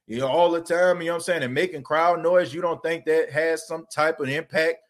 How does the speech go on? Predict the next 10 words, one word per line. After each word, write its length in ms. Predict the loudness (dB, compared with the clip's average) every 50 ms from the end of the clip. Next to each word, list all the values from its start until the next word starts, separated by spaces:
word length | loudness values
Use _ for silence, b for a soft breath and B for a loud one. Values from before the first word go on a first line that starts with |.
| _ _ _ -4
on 160 | -2 -2 -2
the 60 | -2
way 220 | 0 0 0 2 2
that 160 | 2 0 0
these 240 | -4 -12 -12 -8 -2
guys 320 | 0 0 2 2 0 0
are 60 | -4
playing? 400 | -10 -6 -4 -2 -2 -2 -4 -6 -10 _ _ _ _ _ _ _ _ _ -2
You 100 | 2 4
know, 260 | 4 4 2 0